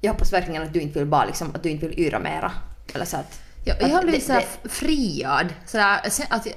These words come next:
Speaker 2: att, äh, killar har varit ganska så här tidigt skede så här, kanske vi borde bara gifta oss.
Speaker 1: Ja.
Speaker 2: Och sen är det så här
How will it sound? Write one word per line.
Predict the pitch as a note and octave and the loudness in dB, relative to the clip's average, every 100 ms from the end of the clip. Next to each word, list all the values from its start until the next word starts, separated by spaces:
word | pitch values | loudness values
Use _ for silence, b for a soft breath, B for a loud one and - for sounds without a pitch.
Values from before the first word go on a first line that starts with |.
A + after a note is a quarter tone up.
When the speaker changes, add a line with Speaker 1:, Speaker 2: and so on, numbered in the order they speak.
| - - | -8 -4
Speaker 2:
att, | G3+ - | -4 -2
äh, | - B B B G#3 - | -4 B B B 4 0
killar | D4 A3+ | 2 2
har | F3 F#3 | 2 0
varit | F#3+ G3 G3 F#3+ | -2 0 2 2
ganska | A#3 A3+ F#3+ | 2 0 -2
så | F3+ | -2
här | F3 | 0
tidigt | A#3 G#3 D#3 - | 0 0 0 -4
skede | G3+ - | -6 -6
så | F#3 | -4
här, | F#3 - B B B | -6 -8 B B B
kanske | B3 G#3 | 4 6
vi | |
borde | G3+ A3+ | 6 6
bara | G3 F#3+ | 4 2
gifta | F#3 G3+ - F3 | 2 0 0 -2
oss. | - - b b b b b b - | -2 -6 b b b b b b -2
Speaker 1:
Ja. | G#3 D#4+ | 2 4
Speaker 2:
Och | |
sen | D#4 | 4
är | D#4 | 2
det | |
så | D4 | 4
här | B3+ A#3 | 4 4